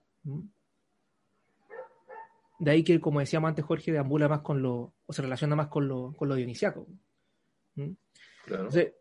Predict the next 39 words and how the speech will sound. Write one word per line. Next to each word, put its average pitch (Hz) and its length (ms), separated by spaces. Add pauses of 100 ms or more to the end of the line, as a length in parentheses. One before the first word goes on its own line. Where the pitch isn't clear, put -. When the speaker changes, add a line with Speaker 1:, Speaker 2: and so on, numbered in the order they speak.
(100)
Speaker 1:
Zambrano 175 480
considera 175 500
así 220 260
que 202 160
el 170 100
poeta 185 380
no 160 180
sigue 220 300
rutas 214 300
preparatorias 160 720
ni 180 120
rodeos, 156 480
no 147 160
tiene 165 260
método 226 680 (200)
ni 185 200
ética. 156 340 (520)
La 151 80
palabra 170 300
en 170 80
poesía 175 480
no 165 100
es - 360 (500)
sinónimo 147 480
de 123 80
logos, 208 520 (220)
sino 147 240
que 160 80
la 151 80
palabra 165 320
está 165 120
al 147 80
servicio 160 560
de 147 160
la 139 80
embriaguez, 127 640 (1160)
de 156 240
lo 147 80
irracional, 143 600